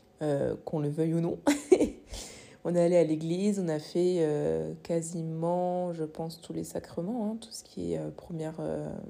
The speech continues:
premier pardon, baptême, euh, communion et tout ça, et tout ça, et tout ça. Je suis pas très, très calée en religion non plus, hein, donc, euh,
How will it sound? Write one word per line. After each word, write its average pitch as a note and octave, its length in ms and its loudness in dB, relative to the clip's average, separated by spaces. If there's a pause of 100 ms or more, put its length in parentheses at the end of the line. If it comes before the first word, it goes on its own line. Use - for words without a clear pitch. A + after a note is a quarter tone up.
(200)
premier D#3+ 240 -6
pardon, D#3 400 -4
baptême, D#3+ 640 -6
euh, D3+ 300 -10 (680)
communion D3+ 760 -2
et D3 60 -6
tout D3 120 -16
ça, - 160 -6
et - 60 -4
tout - 100 -14
ça, - 180 -8
et - 60 -6
tout - 60 -20
ça. - 180 -6 (1000)
Je - 80 -16
suis - 80 -8
pas F3 180 6
très, F#3+ 320 0
très G3 220 -2
calée E3+ 240 0
en D#3+ 80 -4
religion D#3 340 -6
non D3+ 140 -6
plus, G3 240 -6
hein, F3+ 120 -2
donc, E3+ 260 -8
euh, E3+ 180 -2